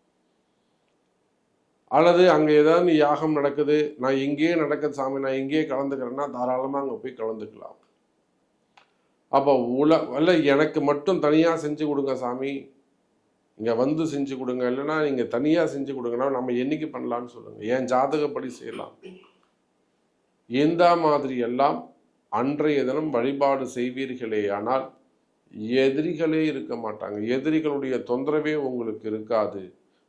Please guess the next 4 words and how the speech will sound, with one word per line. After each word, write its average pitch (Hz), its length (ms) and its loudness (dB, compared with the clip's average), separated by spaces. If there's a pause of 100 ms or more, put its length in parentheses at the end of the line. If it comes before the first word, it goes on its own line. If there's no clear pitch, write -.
(200)
தைரியம் 151 640 2
அதிகரிக்கும், 113 680 -6
தன்னம்பிக்கை 147 880 -4
அதிகரிக்கும், 110 680 -8